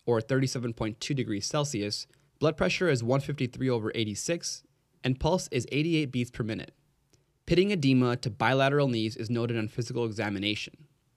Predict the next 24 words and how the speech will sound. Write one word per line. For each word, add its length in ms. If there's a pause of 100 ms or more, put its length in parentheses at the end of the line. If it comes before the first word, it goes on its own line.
(460)
Urinalysis 720
reveals 320
proteinuria. 800 (960)
The 80
patient 400
is 100
started 420
on 140
an 140
immunosuppressant. 720 (840)
Two 160
days 180
later, 300
the 100
patient 320
returns 360
to 120
clinic 320
complaining 380
of 120
blood 240
in 100
her 120
urine. 460